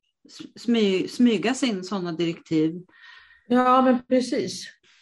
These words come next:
Speaker 2: Jag är ju själv teaterhistoriker, så att jag är ju väldigt mån om traditioner. Jag tycker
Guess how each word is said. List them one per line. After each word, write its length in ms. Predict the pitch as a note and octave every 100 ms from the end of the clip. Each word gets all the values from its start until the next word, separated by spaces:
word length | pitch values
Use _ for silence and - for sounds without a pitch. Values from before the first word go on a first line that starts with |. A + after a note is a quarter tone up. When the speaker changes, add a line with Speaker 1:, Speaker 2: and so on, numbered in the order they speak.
| -
Speaker 2:
Jag 180 | C4 C4
är 40 |
ju 120 | C#4
själv 200 | D4 C4+
teaterhistoriker, 1000 | B3+ C#4+ C4 C4 A#3+ A#3+ D4 D#4+ D4+ F#3+
så 100 | G3
att 140 | A3 A#3
jag 140 | A#3
är 40 |
ju 480 | C4+ C4+ C4+ - G#3
väldigt 300 | B3+ A#3 G#3+
mån 300 | A#3+ F4+ D#4+
om 120 | B3+ B3
traditioner. 520 | A3 A3 G3+ F3+ F3
Jag 120 | G3+
tycker 140 | C4